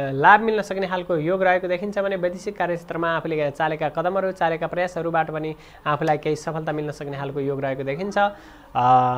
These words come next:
कुम्भ राशि हुने व्यक्तिहरूका लागि। यस्तै प्रकारले अब ढिला नगरिकन तपाईँको बाह्रौँ नम्बरमा रहेको छ मीन राशि। मीन राशि हुने व्यक्तिहरूका लागि आजको समय उत्तम रहेको छ, जसले गर्दाखेरि तपाईँले,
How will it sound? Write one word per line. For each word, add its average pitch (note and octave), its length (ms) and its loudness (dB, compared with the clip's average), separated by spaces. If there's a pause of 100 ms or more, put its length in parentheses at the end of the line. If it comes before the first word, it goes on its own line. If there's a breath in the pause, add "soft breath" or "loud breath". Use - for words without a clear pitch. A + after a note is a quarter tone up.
(280)
कुम्भ F#3+ 160 4
राशि D#3+ 320 4
हुने C3+ 160 -2
व्यक्तिहरूका C3+ 460 0
लागि। A#2 260 -10 (360 loud breath)
यस्तै F3+ 320 6
प्रकारले A#3 440 8
अब G#3+ 460 10 (420 loud breath)
ढिला F3+ 300 8
नगरिकन G3+ 460 2
तपाईँको F#3 500 4
बाह्रौँ F3+ 400 6
नम्बरमा G3 400 2
रहेको E3+ 260 2
छ E3 360 2 (240 loud breath)
मीन G3+ 220 6
राशि। G#3 520 4 (220 loud breath)
मीन F3+ 200 6
राशि C#4+ 340 8
हुने B3 200 4
व्यक्तिहरूका A3 520 2
लागि G#3 440 4
आजको F#3 380 0
समय F3+ 320 2
उत्तम G3+ 420 0
रहेको G3 280 4
छ, - 80 -2
जसले F#3 500 2
गर्दाखेरि F3 420 2
तपाईँले, E3+ 500 0